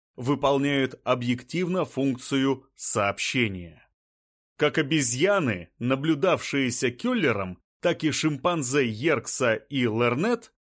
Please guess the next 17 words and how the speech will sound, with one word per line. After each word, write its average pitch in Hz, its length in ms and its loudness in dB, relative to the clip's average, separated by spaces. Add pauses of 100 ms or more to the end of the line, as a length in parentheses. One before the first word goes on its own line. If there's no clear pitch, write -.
(100)
с - 100 -6
совершенной 202 840 2
несомненностью 175 1120 2
обнаруживают 170 960 0 (260)
эту 143 360 2
функцию 127 680 -2
речи. - 520 -2 (560)
Однако 131 840 0 (180)
и 127 160 2
эта 117 260 2
функция 117 600 -2
связи 113 720 0 (220)
или 120 240 0
контакта 117 880 -2 (240)
нисколько 147 800 0
не 135 140 0
связана 180 800 0